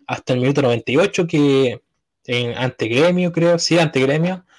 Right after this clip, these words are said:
le cobraron penal, una mano tonta, y,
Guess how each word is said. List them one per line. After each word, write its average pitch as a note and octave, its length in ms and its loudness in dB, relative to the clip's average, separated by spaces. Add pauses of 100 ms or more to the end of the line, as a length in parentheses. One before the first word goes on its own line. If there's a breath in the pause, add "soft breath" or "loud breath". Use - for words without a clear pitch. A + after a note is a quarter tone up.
(380 soft breath)
le A#2 120 -4
cobraron B2+ 440 0
penal, C#3+ 400 -2
una B2+ 180 -6
mano A#2+ 260 -4
tonta, F3 460 -2
y, B2+ 580 0